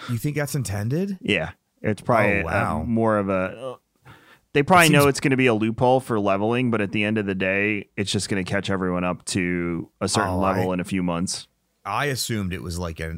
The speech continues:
Speaker 1: like a, like an, because it's legit. People are, what, what, what, what's happening? Excuse me, I'm, I'm stuttering. I can't really. Um, what's happening is people are doing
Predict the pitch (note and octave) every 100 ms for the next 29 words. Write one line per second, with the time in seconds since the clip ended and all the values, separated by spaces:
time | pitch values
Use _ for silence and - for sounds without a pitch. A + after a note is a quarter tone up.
0 | - E2+ D#2 D#2+ E2 - - E2 D2+ E2+
1 | - A2+ G#2+ F2+ D2+ G2 A#2+ - G2+ G#2
2 | E2 G#2 G2 - - G#2+ G2+ G#2+ F#2+ F#2
3 | F#2 G#2+ - G#2 - - - - G#2 -
4 | - G2 - G#2 G2 B2 B2+ C3 - -
5 | - G2 D2+ E2 D#2+ E2+ E2 D#2+ - F#2
6 | E2 D#2+ D#2+ D#2+ - F2 E2+ E2 D#2+ _
7 | _ - _ _ _ _ - E2+ D#2+ D#2+
8 | D#2 - E2+ - G#2 A2 G2+ F2+ E2+ -
9 | G#2 F2+ F#2+ E2+ F#2+ F2+ F2 E2+